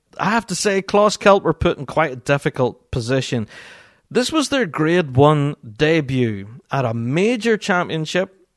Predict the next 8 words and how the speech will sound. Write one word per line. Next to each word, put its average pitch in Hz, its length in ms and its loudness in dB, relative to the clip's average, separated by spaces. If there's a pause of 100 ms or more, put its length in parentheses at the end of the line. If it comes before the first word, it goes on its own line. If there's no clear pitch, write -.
(360)
in 135 220 -8
poor 262 320 0
conditions, 233 800 0 (500)
and 156 160 -4
they 170 120 0
drew 135 440 0
first. - 720 -4 (460)
Yeah, 135 460 0